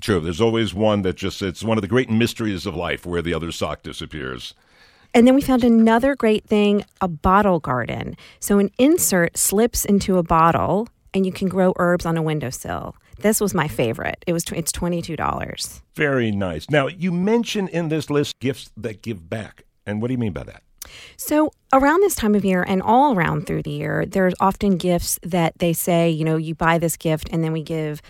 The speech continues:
Speaker 2: a portion of the proceeds to a charity." And so we did a little bit of a guide.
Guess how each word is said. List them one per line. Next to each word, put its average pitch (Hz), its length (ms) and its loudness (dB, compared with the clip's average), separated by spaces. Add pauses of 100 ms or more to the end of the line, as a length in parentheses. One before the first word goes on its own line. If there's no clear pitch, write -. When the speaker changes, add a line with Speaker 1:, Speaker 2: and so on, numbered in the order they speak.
(120)
Speaker 2:
a - 60 -8
portion 160 320 -4
of 151 80 -2
the 165 60 -6
proceeds 156 800 -4
to 139 640 -4 (260)
a 185 80 -2
charity." 190 680 0
And 139 120 -4
so 175 120 -2
we 214 220 -2
did 233 160 2
a 185 160 -2
little 180 180 0
bit 170 140 -2
of 170 140 -4
a 185 80 -4
guide. 180 580 2